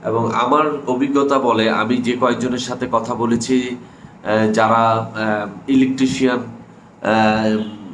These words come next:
তারপর হচ্ছে, আহ, পেইন্ট, পেইন্টার, আহ, তারপর স্যানিটারি মিস্ত্রি বলেন, যাদের সাথে আমি কথা বলেছি, ম্যাক্সিমাম দেখেছি যে তারা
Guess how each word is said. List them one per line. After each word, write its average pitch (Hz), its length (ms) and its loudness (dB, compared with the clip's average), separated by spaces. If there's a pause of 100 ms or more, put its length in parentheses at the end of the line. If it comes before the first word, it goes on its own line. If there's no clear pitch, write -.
(500)
তারপর 117 320 2
হচ্ছে, 117 560 0
আহ, 101 960 -6 (120)
পেইন্ট, 139 320 2 (360)
পেইন্টার, 139 460 4
আহ, 110 1120 0
তারপর 117 340 2
স্যানিটারি 131 720 2
মিস্ত্রি 127 500 2
বলেন, 123 300 2 (680)
যাদের 147 220 2
সাথে 180 220 0
আমি 175 160 2
কথা 147 220 2
বলেছি, 147 380 2 (100)
ম্যাক্সিমাম 147 540 -2
দেখেছি 135 360 0
যে 135 160 -2
তারা 120 460 2